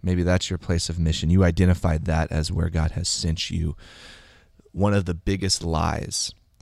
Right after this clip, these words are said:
that will stop us from living on mission and making disciples is that we believe that we are not equipped enough to do it. And the lie, I think, comes, one, maybe from the enemy, one from our own,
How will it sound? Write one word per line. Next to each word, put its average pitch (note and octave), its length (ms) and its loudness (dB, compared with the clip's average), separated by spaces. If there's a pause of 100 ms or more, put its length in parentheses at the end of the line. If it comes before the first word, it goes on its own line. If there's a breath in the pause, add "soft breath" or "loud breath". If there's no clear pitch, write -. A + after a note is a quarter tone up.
(160)
that F2+ 280 -2
will F2 120 -2
stop - 500 0
us - 460 -6 (680)
from F#2 220 0
living G#2+ 240 4
on G#2 180 4
mission F#2+ 300 -2
and E2 100 -4
making E2 240 -6
disciples E2+ 600 -4
is F2 100 -8
that F2 180 -4
we G2 160 2
believe F#2 380 0
that E2+ 180 -2
we F2+ 220 0
are E2+ 240 2
not E2 360 0
equipped - 480 -2
enough E2 460 -6
to - 140 -8
do - 260 -10
it. - 180 -20 (600 soft breath)
And G2 140 -2
the F#2+ 60 2
lie, G2+ 460 4
I F2+ 160 -2
think, F2+ 300 -6
comes, F#2 340 -2
one, A2 280 0
maybe F#2+ 200 0
from F2 200 -4
the E2+ 100 -2
enemy, F2 360 -4 (140)
one G2 220 -2
from G2 180 -2
our F2+ 160 -2
own, F2+ 380 0